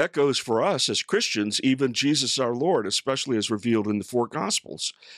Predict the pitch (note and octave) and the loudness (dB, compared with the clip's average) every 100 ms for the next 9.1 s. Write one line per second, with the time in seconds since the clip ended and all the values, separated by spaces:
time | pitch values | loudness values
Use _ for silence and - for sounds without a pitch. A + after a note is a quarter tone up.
0 | - - - _ _ C#3+ C#3 _ - G3 | -20 -20 -20 _ _ 0 0 _ -6 -4
1 | - G3 F#3 D#3+ D3+ D#3 D3+ D3+ - C#3+ | -2 2 2 2 2 2 2 0 0 0
2 | B2+ - - D3+ - F3+ B2+ G#2+ G#2 A2+ | 0 -2 -2 -2 0 0 2 2 0 -2
3 | G#2+ - - _ - B2+ - G#2 - C3+ | -4 -8 -20 _ -2 0 0 -4 -4 -4
4 | D3+ D#3 D#3+ - B2+ A2+ - - - D3+ | -2 0 -2 0 -2 0 0 -2 0 -2
5 | - - - _ - A#2+ B2+ B2+ B2+ B2 | 0 -2 -2 _ -6 -4 -2 0 0 -2
6 | - G#2+ - C3 C3 C3 C3 A#2 - A2 | -4 -6 -4 0 0 2 0 0 -2 0
7 | G#2 G#2 F#2 F#2+ G2+ - - _ _ _ | 2 2 0 -2 -2 -2 -4 _ _ _
8 | _ _ _ _ _ - C3 A#2 A2+ A2+ | _ _ _ _ _ 0 2 4 2 -2